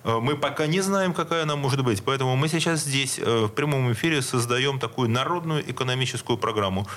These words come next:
Мы не только обсуждаем проблемы, мы ищем пути решений и, э, создаем такие рекомендации, которыми сможет воспользоваться, наверное, каждый наш слушатель. Э, и я хотел бы продолжить, э, тогда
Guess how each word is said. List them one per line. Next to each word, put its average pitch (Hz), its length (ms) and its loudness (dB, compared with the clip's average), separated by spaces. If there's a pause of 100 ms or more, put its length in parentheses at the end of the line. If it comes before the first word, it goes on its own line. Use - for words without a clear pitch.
(160)
Мы 135 160 2
не 139 80 0
только 127 300 0
обсуждаем 104 600 0
проблемы, 165 520 0
мы 113 320 0 (260)
ищем 113 840 0
пути 120 440 0
решений 180 720 2 (380)
и, 180 380 2
э, 127 600 2
создаем 135 720 0
такие 120 360 0
рекомендации, 135 840 0
которыми 110 360 0
сможет 120 400 0
воспользоваться, 123 600 -2
наверное, 107 260 0
каждый 117 360 0
наш 107 280 0 (160)
слушатель. 104 680 -4 (640)
Э, 123 460 0
и 151 80 0
я 190 240 0
хотел 180 260 -2
бы 160 120 -2
продолжить, 139 760 0
э, 113 180 2
тогда 113 460 -2